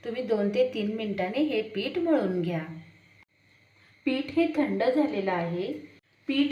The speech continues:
हे थंड झालेलं आहे. आता आपण हे पीठ मळायला घेऊयात. हाताला थोडं थोडं पाणी लावायचं आणि हे पीठ मळून घ्यायचं.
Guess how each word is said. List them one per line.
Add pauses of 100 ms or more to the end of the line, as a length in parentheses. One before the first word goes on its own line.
हे
थंड
झालेलं
आहे. (400)
आता
आपण
हे
पीठ
मळायला
घेऊयात. (880)
हाताला (120)
थोडं
थोडं (120)
पाणी
लावायचं (1000)
आणि
हे
पीठ
मळून
घ्यायचं.